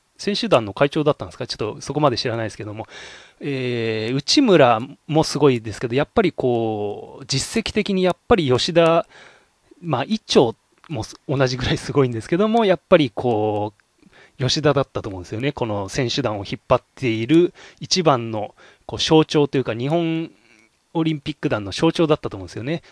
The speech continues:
その吉田が、えー、金を取れなかったっていうのはすごいドラマチックだなという感じがしてですね。まあ、スポーツはやっぱり残-、残酷だからこそ美しいと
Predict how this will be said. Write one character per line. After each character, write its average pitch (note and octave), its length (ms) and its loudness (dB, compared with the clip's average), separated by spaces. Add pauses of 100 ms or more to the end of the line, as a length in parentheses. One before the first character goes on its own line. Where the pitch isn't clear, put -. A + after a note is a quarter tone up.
そ - 120 -10
の F#3 80 0
吉 F#3 300 0
田 F3 100 2
が、 G#3+ 320 4 (400)
え B2+ 520 -2
ー、 - 60 -8
金 D#3 300 0
を A2 60 -4
取 C#3 180 0
れ D3 60 4
な B2+ 100 0
か B2 100 -2
っ - 140 -6
た E3+ 100 -2
っ - 40 0
て - 160 -6
い C3 60 2
う - 20 0
の A#2 80 -6
は G#2 60 -6
す - 160 -10
ご G3 160 6
い D#3 60 4
ド C3 140 0
ラ B2+ 100 6
マ A#2 120 0
チ - 100 -6
ッ - 100 -14
ク A2 120 -6
だ G#2 100 -4
な G2+ 120 -6
と G2+ 220 -12 (440)
い B2+ 80 -4
う A#2+ 340 2
感 A#2 240 -2
じ A2 80 -8
が A2 140 -2
し - 80 -8
て A#2+ 100 -4
で G#2 80 -4
す - 140 -10
ね。 A2 200 -4
ま A2+ 180 -4
あ、 G#2+ 40 -6
ス - 120 -14
ポ A3 180 2
ー - 20 2
ツ - 160 -8
は B2 140 2
や A#2+ 80 -2
っ - 20 -4
ぱ - 140 -2
り C3 80 0
残-、 E3+ 280 4 (320)
残 F#3+ 260 2
酷 G3 300 -2
だ D#3 100 4
か E3+ 140 -2
ら D3+ 100 2
こ D#3 140 -4
そ B2+ 180 -2
美 - 280 -8
し - 160 0
い A2 40 -6
と - 200 -4